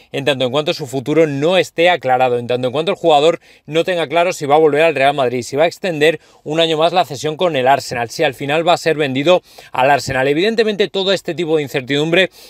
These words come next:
pues, juega a favor de los rumores y juega a favor de que muchos equipos sean vinculados con un posible interés del jugador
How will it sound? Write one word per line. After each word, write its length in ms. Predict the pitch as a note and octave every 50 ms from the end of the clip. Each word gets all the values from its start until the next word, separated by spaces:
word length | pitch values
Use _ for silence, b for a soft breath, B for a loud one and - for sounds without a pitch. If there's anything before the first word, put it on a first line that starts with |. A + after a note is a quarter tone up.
| B B
pues, 180 | _ D#3 D3 -
juega 280 | - D#3+ F3 F3 F#3+ F#3+
a 220 | - D3+ D#3+ C#3+
favor 360 | - - D3 C#3 D3 D#3+ D#3+
de 100 | C3+ C#3+
los 140 | D3 D#3+ D#3
rumores 480 | D#3 E3+ - F3+ F#3 F#3+ G3+ - - b b b b -
y 80 | C3
juega 260 | A#2+ - D#3+ D#3 D#3+
a 40 | E3
favor 300 | - E3 D#3 D3+ D#3+ E3
de 140 | D#3 E3 C3+
que 160 | B2 C#3 C3
muchos 360 | C#3 D3+ F#3+ G#3+ - - G#3
equipos 340 | G3 F3+ D3+ C#3+ D#3 F3 - -
sean 160 | D#3 D3+ D3+
vinculados 640 | D3 D3 C#3 A#2+ C3 C#3 C#3 C#3+ D3 E3+ D#3 - B B B B B
con 180 | - C#3 C#3+ D3
un 80 | D3
posible 340 | C3+ C#3+ A#2+ - D3 C#3+ D3
interés 320 | D3 C3+ C3+ C3 C#3 C3+
del 140 | B2 C#3+ C#3
jugador 460 | C3 - D3 C#3 C3 B2+ C3+ C#3 C3